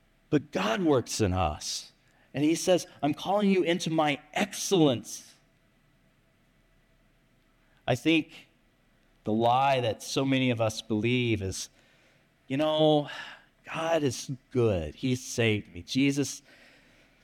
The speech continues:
died for me, and, and I am so appreciative, and my best that I can do is just to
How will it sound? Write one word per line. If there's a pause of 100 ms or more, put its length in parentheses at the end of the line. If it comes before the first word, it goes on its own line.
(380)
died
for
me,
and,
and
I (380)
am
so
appreciative,
and
my (1300)
best
that
I
can
do
is
just
to